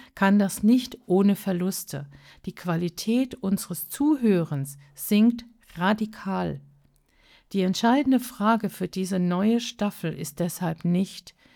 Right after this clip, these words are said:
wie gut funktioniert das Tool, das ich nutze. Die entscheidende Frage ist, wie bewusst bin ich gerade im Kontakt? Wenn du virtuelle Gespräche führst, brauchst du ein bisschen mehr von dem,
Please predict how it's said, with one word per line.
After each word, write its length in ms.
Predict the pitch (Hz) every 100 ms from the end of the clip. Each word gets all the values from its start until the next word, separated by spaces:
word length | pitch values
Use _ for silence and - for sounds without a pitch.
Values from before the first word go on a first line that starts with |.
| _ _
wie 120 | - 185
gut 320 | - 226 233
funktioniert 760 | - 220 214 208 180 180 175
das 200 | 180 -
Tool, 360 | - 247 269 254
das 220 | 185 156
ich 200 | 147 -
nutze. 520 | 160 151 - - 175 _ _ _ - - _
Die 80 | 185
entscheidende 640 | 180 180 190 202 226 233
Frage 440 | 226 180 175 175
ist, 400 | 175 196 208 - _ _ _ _
wie 120 | 190
bewusst 680 | 165 165 180 240 254 - - _ _ -
bin 180 | 196
ich 200 | 214 226
gerade 640 | - 190 165 151 175 214 214 - _ -
im 220 | 196 202
Kontakt? 840 | 202 208 208 - 156 - - - - - - - - _ _ - - - - -
Wenn 160 | 208
du 180 | 220 214
virtuelle 600 | 226 294 - 285 - 226
Gespräche 640 | 226 226 - 208 202 190
führst, 520 | 175 - 165 147 139 -
brauchst 400 | - 196 214 -
du 100 | -
ein 180 | 190
bisschen 480 | 185 202 - 185 175
mehr 300 | 170 165 185
von 240 | 214 233 214
dem, 400 | 214 220 233